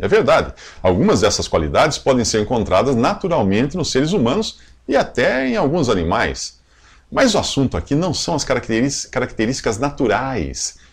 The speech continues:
e sim o fruto do Espírito de Deus,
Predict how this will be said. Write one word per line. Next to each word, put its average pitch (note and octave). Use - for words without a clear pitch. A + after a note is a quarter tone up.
e G#2+
sim G3
o A#2
fruto -
do D3
Espírito F3+
de G#2
Deus, F2